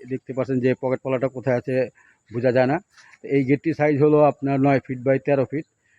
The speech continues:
তো এইখানে যে তাদের ঠিকানা উপরে কালেমা দেওয়া আছে, এটা সম্পূর্ণ আপনার ফাইভ মিলি পাকা প্লেট আর ডোকো পেন, যেটা যে পেনগুলো আপনার গাড়িতে ব্যবহার হয়। দেখতে পাচ্ছেন যে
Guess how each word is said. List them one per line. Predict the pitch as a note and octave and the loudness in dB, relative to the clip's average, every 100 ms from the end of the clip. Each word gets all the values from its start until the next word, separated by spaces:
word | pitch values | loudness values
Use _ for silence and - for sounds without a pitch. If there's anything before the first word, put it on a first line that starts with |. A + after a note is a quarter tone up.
| _ _ _ | _ _ _
তো | - | -6
এইখানে | C3+ D3+ D3+ D#3+ D#3 - _ _ | -4 0 2 2 0 -6 _ _
যে | C3+ C#3 | -4 -2
তাদের | D3 C3+ C3+ A#2+ | 0 0 -2 -2
ঠিকানা | - D3 C#3 C3+ C3+ | -8 -2 0 2 2
উপরে | C3+ B2 C3 | -2 -2 -2
কালেমা | - C3 C3 C3 | 0 0 0 -2
দেওয়া | B2 C3 | 0 2
আছে, | A#2 - D#3 - _ _ _ - | 2 -2 -12 -14 _ _ _ -16
এটা | G#2+ C3 C3+ C3 - _ | -4 0 2 0 -4 _
সম্পূর্ণ | - C#3 C3+ C#3 C3+ | -6 -4 0 0 2
আপনার | C3+ B2+ B2+ C3 A#2 - _ _ _ _ _ _ _ _ | 0 0 0 0 0 -6 _ _ _ _ _ _ _ _
ফাইভ | C3+ C3+ | 0 2
মিলি | C#3 C3+ | 4 2
পাকা | C3+ B2+ | 0 -2
প্লেট | C3 B2 C#3 | -2 -2 -4
আর | B2+ B2 G#2+ | -2 -2 -2
ডোকো | B2+ C3+ | -6 -6
পেন, | - D3+ - - | -6 -6 -8 -12
যেটা | A#2 B2 | -6 -4
যে | G#2+ B2+ | -2 -2
পেনগুলো | B2+ B2 A#2+ B2 | -2 -4 -2 0
আপনার | B2 B2 A#2+ | -2 -2 -2
গাড়িতে | B2+ A#2+ - C3 A#2+ | 0 0 -4 -6 -4
ব্যবহার | B2 A#2+ A#2+ | -4 -2 0
হয়। | C3+ - - _ _ | -2 -4 -16 _ _
দেখতে | B2 B2+ C3+ | -8 -6 -2
পাচ্ছেন | C3 C3 C3 | -2 0 0
যে | B2+ | 2